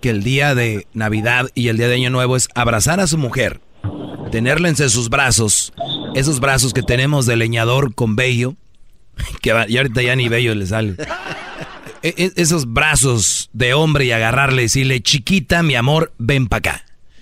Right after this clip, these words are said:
Gracias por este año, gracias por estar conmigo, gracias por ser parte de mi vida. ¿Y sabes qué?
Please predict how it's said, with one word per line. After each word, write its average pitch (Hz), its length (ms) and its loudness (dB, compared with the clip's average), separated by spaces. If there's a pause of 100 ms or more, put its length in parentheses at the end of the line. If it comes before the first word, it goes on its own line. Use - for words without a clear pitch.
(380)
Gracias 139 400 2
por 120 180 0
este 120 240 0
año, 165 320 0 (460)
gracias 123 420 0
por 110 160 -2
estar 117 260 -2
conmigo, 139 640 0 (560)
gracias 135 420 0
por 117 200 -2
ser 131 180 0
parte 131 360 0
de 110 100 0
mi 107 120 -2
vida. 156 440 2 (520)
¿Y 135 80 0
sabes 196 340 2
qué? 104 260 0